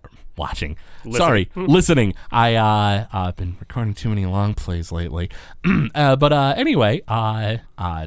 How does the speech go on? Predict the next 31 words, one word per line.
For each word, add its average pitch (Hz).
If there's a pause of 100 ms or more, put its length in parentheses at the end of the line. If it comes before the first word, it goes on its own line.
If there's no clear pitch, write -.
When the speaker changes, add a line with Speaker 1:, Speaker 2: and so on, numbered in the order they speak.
(160)
Speaker 1:
thanks -
for 156
listening. 95 (320)
Make 101
sure 110
to 101
check 104
out 101
our 95
next 107
episode. 92
And, 95
uh, 80 (560)
uh, 82 (100)
if -
you're 104
just, 107 (260)
uh, 87
listening 104
to -
this 120
episode 117
at 82
random, 113 (340)
uh, 85
we 92
go 98
through 101
the 87
whole 165
series. 98